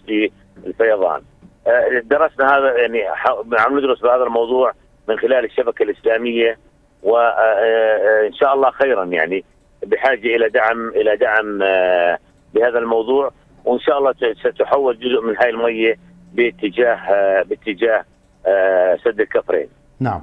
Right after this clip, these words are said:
Speaker 1: آه، ال-، ال-، المشروع الثاني شغالين فيه مع الأمم المتحدة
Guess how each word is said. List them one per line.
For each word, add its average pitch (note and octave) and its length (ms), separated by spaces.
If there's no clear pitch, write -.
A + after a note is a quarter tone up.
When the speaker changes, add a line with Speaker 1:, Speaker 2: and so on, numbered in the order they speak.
Speaker 1:
آه، A2 220
ال-، A#2+ 140
ال-، A#2+ 180
المشروع B2+ 520
الثاني C#3 320
شغالين C3 380
فيه C3+ 140
مع B2 140
الأمم C3 200
المتحدة A#2+ 560